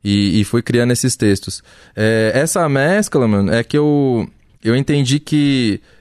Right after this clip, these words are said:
cada vez que a gente entende nosso cotidiano como narrativa, depois, se você usar a liberdade literária pra criar outros universos em cima disso, enfim, dá textos bons, né?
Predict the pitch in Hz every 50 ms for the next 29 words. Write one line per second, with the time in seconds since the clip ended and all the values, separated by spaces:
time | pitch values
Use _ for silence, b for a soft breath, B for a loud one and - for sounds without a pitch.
0 | b b - 151 160 165 180 175 147 160 156 151 - - 147 135 127 131 131 -
1 | - 139 131 - 135 123 123 117 117 113 110 104 101 107 110 110 107 - - -
2 | 120 - - 117 117 120 117 117 - 127 117 117 113 113 110 110 110 107 104 -
3 | - 147 160 185 190 156 120 104 101 b b b b b b b _ - 135 160
4 | 160 160 - 151 151 147 135 - - 139 135 147 139 - 160 156 151 135 143 139
5 | 139 143 131 135 135 131 131 131 127 123 131 127 - 143 127 123 123 127 120 -
6 | 135 135 131 - 147 131 127 127 131 143 156 151 156 139 127 131 135 127 120 123
7 | 123 117 - 120 120 110 - 135 123 120 120 120 127 147 196 240 269 - - 202
8 | 233 - - 175 131 107 101 101 - - - - - - - 113 113 127 160 180
9 | - 190 202 - - 247 240 - - 220 202 151 131 123 123 120 123 151